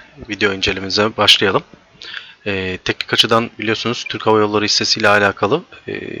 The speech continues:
yukarı yönlü hareketlerin belli bir noktada takılmış olduğunu ifade etmiştik daha öncesi. Özellikle şu bölümde. Hemen,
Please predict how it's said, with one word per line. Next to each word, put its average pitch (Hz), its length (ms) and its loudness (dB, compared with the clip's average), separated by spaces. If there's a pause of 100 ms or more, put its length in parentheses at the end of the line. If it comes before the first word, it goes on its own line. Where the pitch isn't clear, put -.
(240)
yukarı 110 320 0
yönlü 107 220 0
hareketlerin 107 600 -2
belli 107 200 0
bir 107 80 -2
noktada 120 440 -2
takılmış - 460 -4
olduğunu 107 280 0
ifade 98 320 -2
etmiştik - 360 0
daha 95 160 0
öncesi. 151 340 -2 (540)
Özellikle 98 460 0
şu - 200 4
bölümde. 95 360 0 (180)
Hemen, 113 300 2